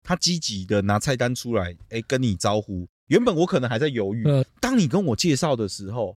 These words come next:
Speaker 1: 就我听了有些心动，就说：“哦，好。”就像有时候你去餐厅嘛，
Speaker 2: 嗯哼。
Speaker 1: 那可能你会不知道怎么选的时候，你就会问服务员说：“哎，那你可不可以帮我推荐一下？”
Speaker 2: 嗯哼。
Speaker 1: 那有时候可能真的没想法，你就会说：“哦，好，他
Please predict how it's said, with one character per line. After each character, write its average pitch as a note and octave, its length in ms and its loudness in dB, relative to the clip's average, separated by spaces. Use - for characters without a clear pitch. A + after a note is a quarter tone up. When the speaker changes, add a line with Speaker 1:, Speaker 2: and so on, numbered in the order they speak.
Speaker 1:
就 A#2+ 120 -2
我 A#2 120 2
听 D#3+ 160 -2
了 C#3+ 80 0
有 F#2 60 0
些 F#2+ 100 -4
心 A#2 260 -4
动， G2+ 180 0
就 G#2 60 -6
说 B2 100 -6
：“哦， B2 140 -2
好。” - 260 -16
就 A#3+ 100 0
像 A#3 240 2
有 C#3+ 100 4
时 C3+ 80 2
候 B3+ 80 8
你 E3 140 0
去 G3+ 280 2
餐 - 300 2
厅 F#3 180 -4
嘛， D#3+ 300 0
Speaker 2:
嗯 D3+ 100 6
哼。 F3 300 6
Speaker 1:
那 A#3 140 2
可 D#3+ 100 2
能 C#3+ 160 0
你 B2 60 0
会 D3 120 4
不 F3+ 80 0
知 G3 40 6
道 F#3 80 4
怎 B2+ 80 2
么 A#2+ 80 2
选 F#2+ 160 0
的 F#2+ 40 0
时 G2+ 120 -2
候， D#3 80 2
你 G#2 100 2
就 B2 80 2
会 C#3+ 80 4
问 C#3 220 2
服 G#2 180 -4
务 C3 80 0
员 F#2+ 180 0
说 G#2 140 -8
：“哎， D#3+ 120 -2
那 F#3+ 120 2
你 A#2+ 80 -2
可 F2 60 -6
不 A#2 60 -2
可 B2+ 40 0
以 - 20 -2
帮 A#2+ 140 -4
我 F#2 60 -10
推 - 200 -6
荐 F#2+ 220 -6
一 F2+ 40 -12
下？” B2 120 2
Speaker 2:
嗯 C3+ 40 4
哼。 E3 260 4
Speaker 1:
那 G3+ 180 2
有 B2+ 160 2
时 B2 60 -2
候 F#3 60 4
可 D#3+ 100 2
能 A#2+ 100 2
真 D#3 80 2
的 E3 60 2
没 A#2 140 2
想 A#2+ 160 0
法， A2 100 0
你 F#2 60 -2
就 B2 100 2
会 C3 60 2
说 B2+ 160 0
：“哦， C#3+ 40 0
好， F#2+ 160 -4
他 G2+ 140 -6